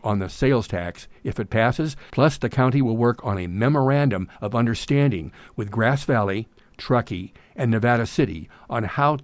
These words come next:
tax dollars will be allocated, according to the Union newspaper of Grass Valley. The union estimated that over one hundred people attended the meeting, filling seats and lining the back walls of the soup's chamber. The vote came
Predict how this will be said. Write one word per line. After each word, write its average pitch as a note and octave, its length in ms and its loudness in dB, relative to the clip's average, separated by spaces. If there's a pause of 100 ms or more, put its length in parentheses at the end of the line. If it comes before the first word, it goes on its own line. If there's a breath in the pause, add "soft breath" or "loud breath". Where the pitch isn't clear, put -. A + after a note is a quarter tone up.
(100)
tax D#3 360 -2
dollars F#2+ 480 -4 (220 loud breath)
will B2 100 0
be A#2 140 -2
allocated, A2 640 0 (200 loud breath)
according G#2+ 460 -2
to G2 100 -2
the F#2 100 -4
Union G2 420 -4
newspaper F#2 640 -4 (260 soft breath)
of G2+ 140 -8
Grass F#2 380 -4
Valley. G2 500 -6 (340 soft breath)
The A2 100 -4
union B2+ 460 4
estimated A#2 560 2
that G#2 120 0
over A2+ 280 0
one G2 160 -2
hundred C#3+ 340 0
people F#2+ 360 -4
attended G2+ 400 -6
the G2+ 60 -6
meeting, A2 380 -2 (240 loud breath)
filling C#3 260 4
seats D#3+ 380 0
and G#2 180 -4
lining C3+ 420 0
the A2+ 100 0
back C3 280 -2
walls G2 440 0
of F2+ 80 -6
the F#2 80 -6
soup's - 360 -6
chamber. A#2+ 540 -6 (380 loud breath)
The A#2 100 0
vote C3 400 2
came C#3+ 340 4